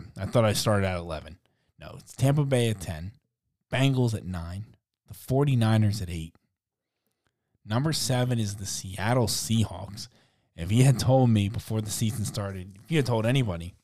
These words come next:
that the Seahawks would sniff the top ten, almost sniff the top five in power rankings this year, people would have laughed at you. But here's Geno Smith, and again, I, I don't know what the odds are f-,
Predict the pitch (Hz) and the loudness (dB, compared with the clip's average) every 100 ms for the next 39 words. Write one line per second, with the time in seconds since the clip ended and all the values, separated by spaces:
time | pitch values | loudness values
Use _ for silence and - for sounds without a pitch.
0 | _ _ _ _ _ _ _ _ _ - | _ _ _ _ _ _ _ _ _ -4
1 | 113 110 - 127 123 120 - 101 - - | 0 2 4 8 8 6 2 -4 0 4
2 | 123 - - - 107 - 120 113 123 117 | 4 4 -4 -2 -2 -2 0 2 2 -2
3 | _ _ _ _ _ _ _ _ _ _ | _ _ _ _ _ _ _ _ _ _
4 | _ _ _ _ _ _ - 127 120 - | _ _ _ _ _ _ 0 2 2 2
5 | 127 120 123 - 113 107 - 104 113 127 | 2 2 0 0 2 2 0 0 2 0
6 | - - _ _ _ _ _ _ _ _ | 0 -8 _ _ _ _ _ _ _ _
7 | 127 113 113 107 117 117 120 131 131 120 | -2 0 2 2 2 -2 -2 -4 -6 -8
8 | - _ - 135 - 135 135 127 - _ | -14 _ -10 -6 -4 -2 -4 -6 -12 _
9 | _ _ _ _ _ _ _ _ _ _ | _ _ _ _ _ _ _ _ _ _
10 | _ _ - 120 107 110 98 95 87 - | _ _ 0 0 2 2 2 2 0 -4
11 | 85 50 - _ _ _ _ _ - 92 | -10 -12 -18 _ _ _ _ _ -6 2
12 | 120 123 131 143 131 - 139 139 - 98 | 2 2 2 4 4 2 2 2 2 -2
13 | 98 101 - _ _ _ _ - 110 110 | -4 -8 -14 _ _ _ _ -10 -8 -2
14 | 135 143 120 80 117 123 123 127 117 113 | 2 2 0 -2 -4 -2 0 0 0 2
15 | 123 127 120 117 | 4 4 4 2